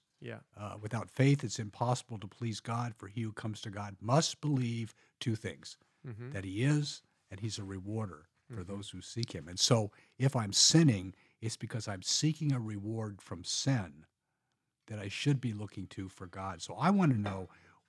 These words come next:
Speaker 2: what is motivating me toward this sin.
Speaker 1: Right.
Speaker 2: What, what is, what am I trying to, to achieve? What do I think I can gain through this sin that I should be trusting God for?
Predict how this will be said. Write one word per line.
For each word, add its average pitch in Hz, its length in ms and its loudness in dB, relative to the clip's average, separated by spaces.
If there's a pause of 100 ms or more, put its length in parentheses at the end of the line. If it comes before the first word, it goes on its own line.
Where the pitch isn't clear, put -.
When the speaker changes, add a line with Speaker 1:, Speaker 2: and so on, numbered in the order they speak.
(140)
Speaker 2:
what 180 280 4 (400)
is 123 180 0
motivating 110 680 2
me 87 260 -14
toward 104 300 -6
this 95 160 -10
sin. 73 400 -6 (360)
Speaker 1:
Right. 98 200 -18 (240)
Speaker 2:
What, 156 160 6 (260)
what 156 160 4
is, 151 140 4
what - 180 2
am 160 140 8
I 113 100 6
trying 123 460 4
to, 92 200 -2 (440)
to 123 100 2
achieve? 131 520 8
What 147 120 4
do 151 140 8
I 110 100 6
think 131 300 4
I 113 80 8
can 95 280 -4
gain 131 400 10
through 113 280 0
this 104 160 -2
sin 117 480 6 (240)
that 117 100 0
I 113 120 4
should 147 380 6
be 127 120 8
trusting 110 460 0
God 90 260 -6
for? 71 240 -16